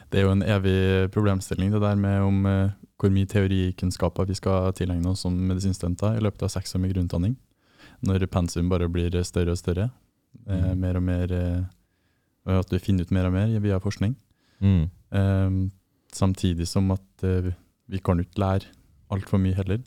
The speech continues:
Speaker 2: Mm. For på min side så føler jeg at det er de teoretiske ferdighetene jeg setter mest pris på. Å tenke over hvordan kroppen henger sammen, og hvordan spesielle sykdommer kan vise det. Eh, men de praktiske ferdighetene er jo det man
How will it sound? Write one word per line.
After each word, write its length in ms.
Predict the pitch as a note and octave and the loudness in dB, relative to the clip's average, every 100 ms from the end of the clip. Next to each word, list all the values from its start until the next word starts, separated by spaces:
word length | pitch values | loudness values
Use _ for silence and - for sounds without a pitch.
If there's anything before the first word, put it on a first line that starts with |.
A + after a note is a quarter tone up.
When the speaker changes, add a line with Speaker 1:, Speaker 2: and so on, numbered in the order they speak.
| _ A2+ | _ -2
Speaker 2:
Mm. 220 | A2+ D#2+ - - D#2 - - - - - | 0 0 -6 -8 -8 -8 -20 -20 -20 -2
For 180 | - F2 | 2 4
på 160 | - | 6
min 200 | E2+ D#2+ | 6 6
side 240 | D2 E2 F#2 | 4 4 4
så 300 | - F#2 E2+ | 4 4 2
føler 260 | - E2 D#2 | 2 2 4
jeg 100 | D2+ | 2
at 180 | - - | -2 -2
det 160 | D#2 | 2
er 160 | D2+ D2 | 2 2
de 100 | D2 | 0
teoretiske 680 | - D#2 D2 - - - - | 2 4 4 0 -4 -4 0
ferdighetene 320 | D2 C#2 - | 2 2 0
jeg 80 | C#2+ | 0
setter 180 | - D2+ | 0 0
mest 160 | D2 - | 0 0
pris 200 | C#2+ - | -4 2
på. 180 | F#2 F2+ _ _ _ _ | 2 2 _ _ _ _
Å 60 | F2+ | -4
tenke 460 | - F2+ C#2+ - C#2+ | 2 2 2 0 0
over 500 | C#2 C#2 C#2+ C#2 C#2 C#2 | 2 2 2 2 2 2
hvordan 320 | C#2 C#2 C#2+ C#2 | 2 2 2 2
kroppen 240 | D2 - | -2 0
henger 180 | C#2 C#2+ | 0 0
sammen, 580 | - C2+ C2+ C#2 C#2 C#2 | 0 0 0 0 0 0
og 140 | C#2 | 0
hvordan 220 | C#2 C2 | 0 0
spesielle 400 | D2+ - - C#2+ | 0 -2 -2 -2
sykdommer 560 | D2 D2 - C#2+ C#2 C#2+ - - _ | -2 -4 -2 -2 0 -4 -8 -20 _
kan 180 | - D#2 | 0 2
vise 320 | D#2 C#2 - | 2 2 0
det. 200 | D#2 F2+ - _ _ _ _ _ - | 2 2 0 _ _ _ _ _ -6
Eh, 280 | D#2 D2+ - - | -2 -2 -2 4
men 160 | F2 | 4
de 80 | E2+ | 6
praktiske 340 | D#2 - - E2+ | 4 2 0 2
ferdighetene 480 | D2+ C#2+ - D#2 | 4 4 4 4
er 40 | D2 | 4
jo 60 | D#2 | 4
det 140 | C#2+ | 4
man 340 | C#2+ D2 C#2 | 4 2 0